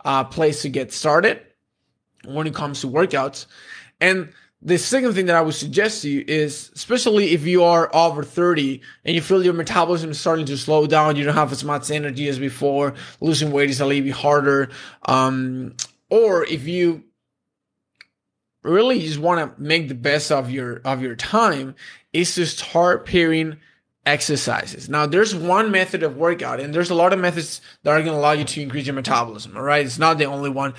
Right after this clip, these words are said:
but this is the one that I found that works the best. Um, I call it the major muscle training method, and basically what you do is super simple. You do multiple sets to opposite sides of the body at the same time. What that means is that you're gonna do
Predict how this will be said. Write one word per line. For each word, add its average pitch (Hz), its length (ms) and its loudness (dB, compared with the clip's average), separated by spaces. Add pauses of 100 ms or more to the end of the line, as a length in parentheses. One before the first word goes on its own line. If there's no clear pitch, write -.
(160)
but 143 100 -6
this 196 80 6
is 214 60 0
the 196 80 2
one 185 140 2
that 170 100 4
I 156 80 2
found 156 300 0
that 143 60 0
works 139 280 -2
the 131 80 -10
best. 123 340 -6 (320)
Um, 135 460 -2
I 156 100 2
call 202 200 2
it - 20 0
the 175 80 2
major 165 320 0
muscle 160 280 0
training 170 360 -2
method, 135 340 -4 (240)
and 147 220 0
basically 202 440 4
what 156 160 4
you 143 100 0
do 185 200 4
is 156 100 0
super 214 220 2
simple. 147 400 -2
You 151 100 -4
do 170 260 -2
multiple 196 540 -2
sets 165 440 -2 (320)
to 190 260 -4
opposite 208 460 0
sides 180 260 0
of 160 60 -12
the 160 100 -2
body 156 400 2
at 147 220 2
the 147 60 -8
same 143 380 -8
time. 123 380 -4
What 135 120 -8
that 170 180 2
means 202 340 2
is 143 120 -6
that 147 180 2
you're 156 160 -6
gonna 160 100 -8
do 151 220 -6